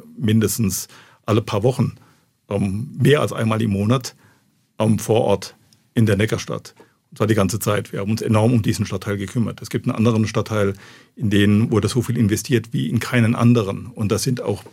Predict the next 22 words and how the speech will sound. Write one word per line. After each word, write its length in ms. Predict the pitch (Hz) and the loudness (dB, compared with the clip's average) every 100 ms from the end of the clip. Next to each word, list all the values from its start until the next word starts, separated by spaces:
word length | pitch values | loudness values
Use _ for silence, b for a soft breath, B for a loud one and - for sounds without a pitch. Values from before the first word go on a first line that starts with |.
| _ | _
Menschen, 320 | 113 113 117 | 0 2 2
die 80 | 123 | 0
sich 220 | 104 101 | 0 -2
engagieren 480 | 101 104 104 117 120 | 0 0 2 2 2
vor 160 | 117 - | 2 -2
Ort, 300 | 120 135 - | -2 -4 -4
auch 160 | 110 | -4
aus 160 | - 104 | -4 -6
der 120 | - | -6
Politik. 520 | 98 110 92 - 101 - B B B | -6 -8 -8 -12 -14 -16 B B B
Trotzdem 580 | - 120 - - 123 107 | 0 0 0 0 2 2
sind 140 | 104 | 0
die 100 | 113 | 0
Wahlbeteiligungen 760 | 104 110 117 101 98 107 101 101 | 0 0 0 -4 -6 -8 -8 -12
extrem 400 | - - 101 95 | -12 -14 -10 -8
niedrig. 320 | 95 - 104 | -8 -10 -8
Also 160 | 117 117 | -4 -2
die, 180 | 104 107 | 0 -2
die 140 | 120 | -4
ganz 320 | 117 123 127 | -2 0 0
einfache 400 | - 139 123 95 | 0 -2 0 -2
Antwort, 400 | - 127 139 131 | -4 -4 -4 -8